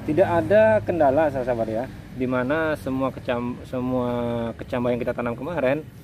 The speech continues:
seratus persen hidup, eh, tidak ada yang gagal tumbuh ya. Alhamdulillah ya sahabat-sahabat ya. Eh, dan hal itulah yang kita lakukan, ya, sebagaimana yang telah kita upload pada video-video sebelumnya.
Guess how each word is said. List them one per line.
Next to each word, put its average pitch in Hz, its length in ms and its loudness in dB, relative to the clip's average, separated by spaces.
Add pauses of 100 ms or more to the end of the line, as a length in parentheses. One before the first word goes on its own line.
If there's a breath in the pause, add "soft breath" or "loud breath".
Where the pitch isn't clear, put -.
(520 loud breath)
seratus 135 220 -4
persen 156 260 0
hidup, 127 380 0 (100)
eh, 107 320 -10
tidak 120 320 -2
ada 135 80 0
yang 127 160 2
gagal 113 240 0
tumbuh 113 480 -2
ya. 107 480 -6
Alhamdulillah 113 480 0
ya 113 80 -4
sahabat-sahabat 110 400 -6
ya. 120 100 -4 (580 loud breath)
Eh, 113 240 -4
dan 147 160 2 (960)
hal 147 160 -2
itulah 156 320 0
yang 175 160 0
kita 143 240 -2
lakukan, 123 560 -2
ya, - 400 -12
sebagaimana 117 480 -2
yang 117 160 -2
telah 117 320 -2
kita 107 640 -6
upload 127 320 -6
pada 120 160 0
video-video 135 480 -2
sebelumnya. 120 720 -2